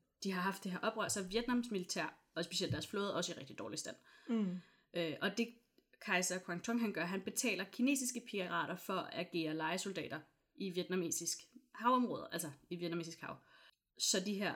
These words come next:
Speaker 1: piratflåder, de får et indtægt derfra.
Speaker 2: Okay.
Speaker 1: Og så er de jo, så har de nogle ressourcer, og så kan de ligesom klare sig rigtig godt. Og af de her forskellige piratflåder, som den vietnamesiske kejser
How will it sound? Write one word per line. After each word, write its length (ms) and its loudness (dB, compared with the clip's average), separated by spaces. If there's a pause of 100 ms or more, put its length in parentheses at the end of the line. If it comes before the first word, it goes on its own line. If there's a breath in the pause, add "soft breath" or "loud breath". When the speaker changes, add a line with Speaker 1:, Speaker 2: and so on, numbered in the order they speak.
(100)
Speaker 1:
piratflåder, 640 0 (480)
de 80 -4
får 160 0
et 80 -2
indtægt 520 -4
derfra. 480 -4 (720)
Speaker 2:
Okay. 120 -4
Speaker 1:
Og 60 0
så 80 4
er 40 4
de 80 0
jo, 240 4
så 100 2
har 120 2
de 100 0
nogle 120 -2
ressourcer, 380 2
og 160 -4
så 120 -2 (440)
kan 180 2
de 80 0
ligesom 440 0 (100)
klare 240 -2
sig 140 -2 (800 soft breath)
rigtig 240 -8
godt. 160 4 (880 loud breath)
Og 100 8
af 60 6
de 100 6
her 140 8
forskellige 380 2
piratflåder, 560 2
som 300 -2
den 180 0
vietnamesiske 600 -2
kejser 440 -6